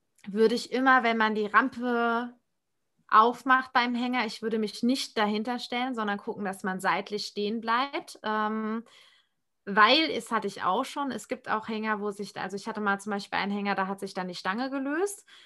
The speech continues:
Das heißt, äh, worst case, wenn man hinten dran gestanden hätte und das Pferd beim Runtermachen ins Rückwärtsrennen gekommen wäre, hätte man da drunter gelegen. Also das ist auch sowas, ähm,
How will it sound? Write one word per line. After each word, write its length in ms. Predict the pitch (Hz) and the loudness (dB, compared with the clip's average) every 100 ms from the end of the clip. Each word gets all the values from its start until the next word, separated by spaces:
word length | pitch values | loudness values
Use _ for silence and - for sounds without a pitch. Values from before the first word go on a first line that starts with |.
| _ | _
Das 200 | - 196 | -12 -2
heißt, 280 | 214 202 208 | 2 2 0
äh, 120 | 202 180 | -6 -6
worst 600 | 180 180 277 480 - - | -4 6 8 8 4 -8
case, 460 | - 233 247 339 - | -2 0 0 -2 -4
wenn 120 | 254 | -2
man 160 | 240 233 | -2 -2
hinten 300 | 302 - 277 | -4 -6 -4
dran 260 | 262 311 | 0 0
gestanden 400 | 311 - 269 277 285 | 0 -2 0 0 -4
hätte 200 | 277 277 | -4 -4
und 60 | |
das 180 | 240 240 | -6 -4
Pferd 260 | 294 262 262 | 0 0 2
beim 200 | 247 262 | 0 0
Runtermachen 500 | 269 269 247 240 214 | -4 -2 -2 -2 -2
ins 220 | 220 - | -8 -8
Rückwärtsrennen 640 | 294 254 240 - 233 233 | -4 0 -2 -2 -6 -6
gekommen 420 | 214 - 220 220 | -10 -6 -6 -6
wäre, 420 | 214 214 220 247 247 - - | -6 -6 -4 -6 -8 -20 -12
hätte 240 | - 220 233 | -6 -4 -2
man 180 | 214 202 | -2 -2
da 100 | 185 | -4
drunter 420 | - 233 247 269 | -4 -6 -4 -6
gelegen. 400 | 254 240 240 247 | -6 -6 -8 -6
Also 160 | 214 208 | -8 -8
das 180 | 202 | -10
ist 160 | 214 - | -10 -10
auch 180 | 127 196 | -10 -8
sowas, 480 | - 226 220 214 - | -10 -4 -2 -2 -6
ähm, 560 | 208 208 208 208 214 | -6 -4 -4 -6 -6